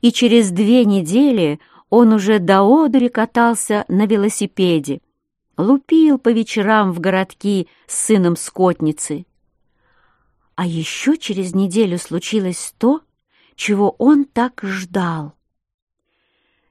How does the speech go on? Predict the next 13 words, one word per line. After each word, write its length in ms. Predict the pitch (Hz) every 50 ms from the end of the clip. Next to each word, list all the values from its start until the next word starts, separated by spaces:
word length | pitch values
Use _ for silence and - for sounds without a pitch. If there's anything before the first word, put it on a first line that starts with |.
| _ -
«И 80 | 185
куда 600 | 165 - - - 151 - - 156 170 233 254 262
все 360 | 262 - - - - 240 240 247
это 200 | 240 240 233 220
делось?» 800 | 190 180 208 233 240 240 226 220 226 214 - - - - - _ _ _ _ _ _ _ _ _ _ _ _
вздохнул 720 | - - 165 151 151 190 196 - - 202 202 196 196 202 196
Ганин. 640 | 180 185 196 196 196 190 196 196 196 196 202 214 214 _ _ _ _ _ _ _ _ _ _ _ _ _ _ _ _ _ -
«Где 480 | 143 180 151 151 190 247 294 302 285
теперь 480 | 269 - - 202 - 214 214 220 214 196
это 220 | 190 185 - 170
счастье 840 | 165 - - - - 175 208 233 233 208 - - - - 156 160 160
и 40 | 165
солнце? 720 | 160 - - - 175 208 226 220 202 196 - - - 107